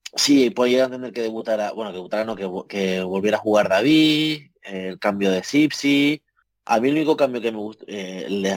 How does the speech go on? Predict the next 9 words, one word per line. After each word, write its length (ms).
el 120
de 60
Javi 180
Alonso 320
por 160
la 380
amarilla 360
Correderas, 840
vale. 300